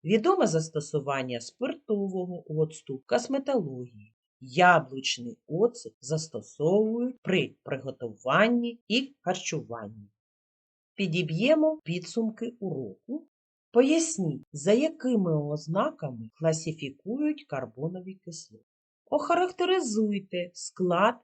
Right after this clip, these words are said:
і будову насичених одноосновних карбонових кислот. Дайте назви структурним ізомерам насичених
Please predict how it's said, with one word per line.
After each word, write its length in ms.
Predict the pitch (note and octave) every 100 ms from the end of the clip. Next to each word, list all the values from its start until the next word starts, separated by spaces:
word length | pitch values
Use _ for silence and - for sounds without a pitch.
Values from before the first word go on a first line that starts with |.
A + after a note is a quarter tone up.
| _
і 120 | C#4
будову 800 | - D4+ G#3+ F#3 E3+ D#3 C3+ C#3+
насичених 880 | C#3 C#3 B2+ - C#3+ A3+ - C3+ A2+ -
одноосновних 1080 | D3+ C3+ C3+ A#2+ A#2 - A#2+ D3 G#3 B3 B3 -
карбонових 680 | A#2+ A#2 G#2+ A#2 D3 D3+ D3+ -
кислот. 400 | C3+ - _ _ _ _ _ _ -
Дайте 560 | C#3+ E3+ G#3+ A#3+ D#4
назви 880 | E4 C#4 A3 G3 F#3 E3 - D#3 D3+ -
структурним 1040 | _ - E3+ E3 D#3+ - F#3 D3+ C3 B2+ B2
ізомерам 920 | D3 C3+ D3 D3 C#3+ C#3+ C3+ A#2+ A2 A2
насичених 760 | D3+ D3 - D#3+ - B2+ A2+